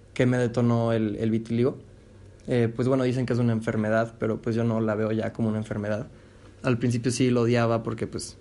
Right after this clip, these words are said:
decía, "¿Por qué a mí, no?". Pero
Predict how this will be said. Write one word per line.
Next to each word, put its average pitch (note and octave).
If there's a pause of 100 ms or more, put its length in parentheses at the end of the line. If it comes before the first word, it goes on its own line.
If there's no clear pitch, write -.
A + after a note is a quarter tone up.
(540)
decía, A#2+
"¿Por A#2
qué B2+
a B2
mí, B2
no?". B2 (880)
Pero B2+